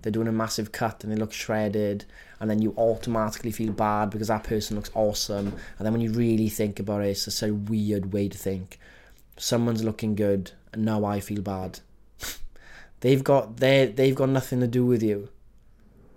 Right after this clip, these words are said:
You know, the amount of power we give to externals because we live a divisive lifestyle is terrible. If we didn't do this, this health and fitness journey would be way easier.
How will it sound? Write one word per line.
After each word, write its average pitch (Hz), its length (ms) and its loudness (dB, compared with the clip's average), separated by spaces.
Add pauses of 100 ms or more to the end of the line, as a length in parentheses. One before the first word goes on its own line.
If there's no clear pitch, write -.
(420)
You 113 140 0
know, 113 220 4
the 123 100 4
amount 147 200 4
of 139 120 0
power 135 480 6
we 113 160 0
give 113 640 0
to 113 300 -4
externals 117 680 0
because 110 340 -4
we 117 120 -2
live 117 240 0
a 110 100 2
divisive 110 640 -2
lifestyle 104 600 -4
is 104 260 -8 (540)
terrible. 110 520 0 (460)
If 175 220 4
we 214 120 6
didn't 202 240 8
do 170 360 8
this, 110 420 -2
this 160 240 0
health 170 300 2
and 147 100 -2
fitness 156 320 -2
journey 147 320 4
would 143 140 2
be 151 100 2
way 165 160 8
easier. 120 560 6